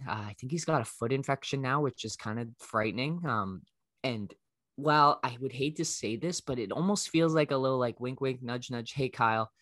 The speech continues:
you wanna just sit out a little bit longer? Let's make sure you're healed so that you can either get paid by someone else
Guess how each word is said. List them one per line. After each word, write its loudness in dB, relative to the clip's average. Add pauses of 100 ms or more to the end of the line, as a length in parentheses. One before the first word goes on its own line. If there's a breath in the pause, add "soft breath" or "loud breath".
(340)
you -2
wanna 4
just -2
sit 0
out 4
a 2
little 2
bit 0
longer? 0
Let's -2
make -2
sure -2
you're 0
healed -2
so -4
that -2
you -8
can -6
either -2
get -6
paid -2
by -4
someone -4
else 0